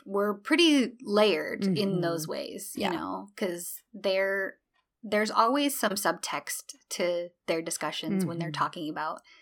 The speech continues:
Speaker 1: these things. They might
Speaker 2: Yeah.
Speaker 1: seem, seem to be talking about school,
Speaker 2: Mm-hmm.
Speaker 1: but there are always those notes of what went on between them and what's going on between them and their feelings. Oh, we forgot to talk about his basketball buddies.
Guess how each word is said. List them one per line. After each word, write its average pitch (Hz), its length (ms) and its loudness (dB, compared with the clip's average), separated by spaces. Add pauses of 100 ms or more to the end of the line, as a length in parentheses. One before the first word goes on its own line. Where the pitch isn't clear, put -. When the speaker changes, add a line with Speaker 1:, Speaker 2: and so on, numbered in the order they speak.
(300)
Speaker 1:
these 160 240 -6
things. 147 320 -8
They 180 120 -6
might 190 180 2
Speaker 2:
Yeah. 175 160 -2
Speaker 1:
seem, 190 200 -6 (280)
seem 196 240 -4
to 185 80 -6
be 170 260 -8 (300)
talking 180 320 -4
about 165 260 -8
school, 233 540 2
Speaker 2:
Mm-hmm. 160 420 -6
Speaker 1:
but 185 180 -2
there 165 280 -2
are 185 180 -2
always 175 380 -4
those 165 260 -4
notes 165 360 -6
of 165 340 -4 (360)
what 180 260 -4
went 180 140 -2
on 175 120 -4
between 165 380 -8
them 208 560 -2 (180)
and 180 160 -6
what's 147 220 -6
going 180 260 -4
on 190 100 -2
between 190 300 -6
them 175 240 -2
and 170 100 -6
their 175 140 -8
feelings. 196 840 -8 (720)
Oh, 311 260 12
we 262 120 4
forgot 277 280 0
to - 80 0
talk - 200 -4
about 240 500 6
his 240 300 0
basketball 233 520 4
buddies. 156 600 -2